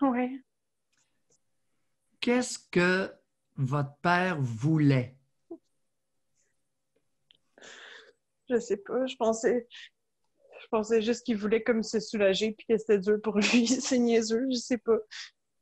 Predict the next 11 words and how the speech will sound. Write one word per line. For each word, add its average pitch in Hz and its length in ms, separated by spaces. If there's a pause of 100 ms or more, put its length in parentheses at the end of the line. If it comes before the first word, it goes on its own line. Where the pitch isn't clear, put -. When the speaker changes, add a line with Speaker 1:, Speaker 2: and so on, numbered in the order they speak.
(120)
Speaker 2:
Allez-y, 143 640
ré-, 165 240
continuez. 160 880
Vous, 190 580 (720)
il 139 160
voulait 160 280
Speaker 1:
Mais 156 160
Speaker 2:
juste 202 220
Speaker 1:
que- 165 80
Speaker 2:
se-, - 540
oui. 165 480